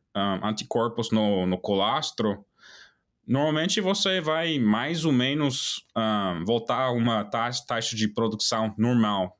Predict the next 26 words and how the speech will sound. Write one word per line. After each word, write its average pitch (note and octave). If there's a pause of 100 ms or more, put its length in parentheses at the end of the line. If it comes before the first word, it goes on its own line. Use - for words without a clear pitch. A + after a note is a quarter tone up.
(120)
durante G#2
de, G2
de F#2+
dois G2+
meses. F#2 (440)
E B2
com D3
as C#3+
cepas D3+
novas, B2
o G#2+
que A#2+
a B2
gente C3
está D3
observando C#3
é A#2
que A#2 (520)
quando C3+
um G#3
por F3+
cento D#3+
dos A2+
leitões A#2+
vai A2
ser, A#2